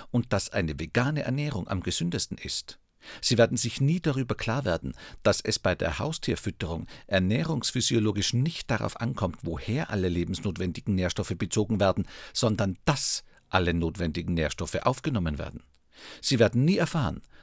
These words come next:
dass der vegane Hund Bramble siebenundzwanzig Jahre alt wurde.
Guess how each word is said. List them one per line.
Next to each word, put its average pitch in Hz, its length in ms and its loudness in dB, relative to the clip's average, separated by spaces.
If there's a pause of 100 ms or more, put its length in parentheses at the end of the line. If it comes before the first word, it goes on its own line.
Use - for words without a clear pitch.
(120)
dass - 200 0
der 80 120 -2
vegane 107 480 -2
Hund 143 280 -2
Bramble 127 400 -2
siebenundzwanzig 135 960 0
Jahre 117 260 -2
alt - 220 -6
wurde. - 240 -8